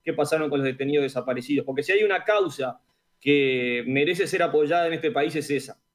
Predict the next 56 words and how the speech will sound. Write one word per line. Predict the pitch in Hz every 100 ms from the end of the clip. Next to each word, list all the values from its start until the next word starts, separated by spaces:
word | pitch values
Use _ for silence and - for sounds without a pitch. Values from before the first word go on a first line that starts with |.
| _ _ _ _ _ _ -
Este, | 147 - 147 135 143 _
dejando | - 151 208 214
de |
lado | 208 220
las | 208
implicancias | 170 160 165 202 196
políticas | 165 170 240 226 214 160
y |
los | 170
que | 151
se | 165
han | 175
subido | 175 190
al | 170 160
carro | 214 226 214
y |
los | 180
que | 160
han | 190
hecho | 202 175
su | 160
carrera | 170 208 220 -
política, | 185 208 220 220 220 202 - - -
este, | 165 - 170 160
hablando | 160 190 185
sobre | 156 160
ese | 147 147
tema. | 135 127
Hablo | 151 185 170
de, | 151
de, | 143 151 147
de, | 151 143
del | 151
dolor | 151 160 196
de | 190
los | 165
familiares | 156 151 160 190 170
y |
el | 151
derecho | 156 185 175
de |
los | 147
familiares | 151 147 156 170 151
a |
saber | 143 151
dónde | 160
están | 147 151
sus | 151
fa-, | 139 -
sus, | - 139 123 - -
sus, | 131 123 - _ _ _ _
sus | 147 139
seres | 170 -
queridos | - 151 175 165
que | 151
desaparecieron. | 139 131 135 135 135 131 123